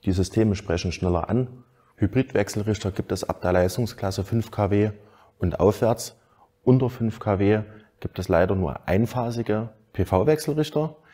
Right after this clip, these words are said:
Zu den einzelnen Leistungsklassen und Unterschiede zu den Herstellern sind unsere P-V-Berater intensivst geschult.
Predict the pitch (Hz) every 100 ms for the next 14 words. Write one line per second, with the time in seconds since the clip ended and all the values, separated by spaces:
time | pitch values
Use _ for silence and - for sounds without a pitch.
0 | - - _ 87 90 82 113 143 117 107
1 | 92 143 - 151 - - 87 92 90 85
2 | 95 - 120 120 - 104 92 90 95 -
3 | - - 92 104 139 - 92 90 - -
4 | - - 98 90 98 - 101 95 98 123
5 | 104 101 104 - 113 117 104 101 - 95
6 | - 123 214